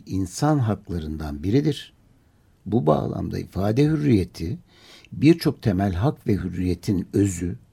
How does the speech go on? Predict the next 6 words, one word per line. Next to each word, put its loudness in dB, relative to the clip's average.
unsuru 0
ya 2
da 4
parçası -2
olmanın 4
yanında -4